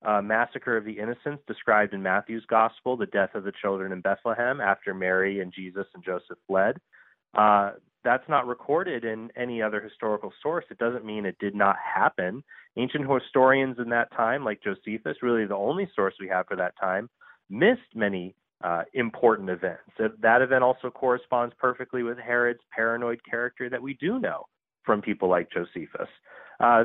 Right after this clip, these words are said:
so it's important to say that just because an event in the scripture is not corroborated doesn't mean it didn't happen, because we allow other ancient non-biblical works like Josephus to be the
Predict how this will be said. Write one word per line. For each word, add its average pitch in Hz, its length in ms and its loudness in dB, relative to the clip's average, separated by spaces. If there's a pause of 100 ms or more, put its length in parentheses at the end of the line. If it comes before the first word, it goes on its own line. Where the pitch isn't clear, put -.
so 151 100 4
it's 147 120 -2
important 160 360 2
to - 60 -20
say 160 120 6
that 135 160 0
just 160 140 -6
because 151 240 -2
an 135 80 -2
event 120 340 0
in 117 100 -8
the 110 100 -12
scripture 113 300 -6
is 98 100 -8
not 107 200 2
corroborated 95 800 0 (380)
doesn't 135 240 2
mean 123 160 -2
it 110 120 -2
didn't 98 200 -6
happen, 95 480 -2
because 110 300 0 (160)
we 175 100 0
allow 135 320 6
other 175 420 -2
ancient 120 400 -12
non-biblical 110 760 -6
works 87 360 -10
like 95 180 -4
Josephus 98 600 -4 (480)
to 120 80 0
be 113 120 0
the 101 120 0